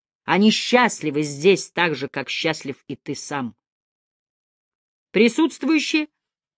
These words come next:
сначала амазонки и степняки, а потом после моего перевода и афиняне покатились со смеху. Тесей, повернувшись к своим людям, с улыбкой промолвил, что уж во всяком случае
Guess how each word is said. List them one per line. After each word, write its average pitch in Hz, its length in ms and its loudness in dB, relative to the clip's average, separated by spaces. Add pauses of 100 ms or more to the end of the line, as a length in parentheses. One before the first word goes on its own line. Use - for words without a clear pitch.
(420)
сначала 185 500 2
амазонки 190 440 2
и 196 40 -2
степняки, 202 680 -2 (520)
а 175 100 2
потом 226 280 6
после 247 280 6
моего 226 280 8
перевода 226 460 6
и - 220 4
афиняне 247 640 4
покатились 175 720 0
со 147 240 -6
смеху. 110 500 -12 (640)
Тесей, 214 600 2 (500)
повернувшись 214 680 4
к - 80 -12
своим 202 340 4
людям, 233 360 4
с - 120 -6
улыбкой 202 380 4
промолвил, 196 540 4
что - 260 -2
уж - 180 -2
во 170 140 4
всяком 196 400 2
случае 294 480 0